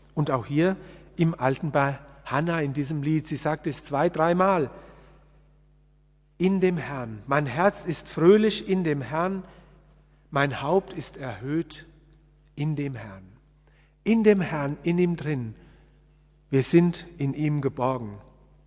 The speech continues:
Ich bin in ihm geborgen. Von allen Seiten umgibt er mich, passt auf mich auf.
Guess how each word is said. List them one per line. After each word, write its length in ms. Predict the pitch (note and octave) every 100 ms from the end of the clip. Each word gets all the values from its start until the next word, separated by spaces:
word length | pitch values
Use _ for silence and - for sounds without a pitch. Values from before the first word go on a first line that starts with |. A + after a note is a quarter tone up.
| _ _ _ _ _ -
Ich 260 | E3 -
bin 140 | - C#3
in 140 | A#2
ihm 220 | A#2 A2
geborgen. 420 | G#2+ - F2+ F2 F2+ A2 _ _ _ _ _ _ _ _ _ _ _ _ _ _ _
Von 180 | - D#3
allen 340 | D3+ F#3 F#3
Seiten 640 | E3+ D3+ D#3 F3 F3 E3 C#3+ - - - - -
umgibt 540 | C#3+ B2+ A#2 E3 F3+ F#3+
er 100 | F3+
mich, 360 | F#3 F3 - - - - _ _ _ _ _ _ _ _ -
passt 420 | C#3 C#3 - - -
auf 220 | A#2+ -
mich 200 | A2 -
auf. 240 | A#2+ C#3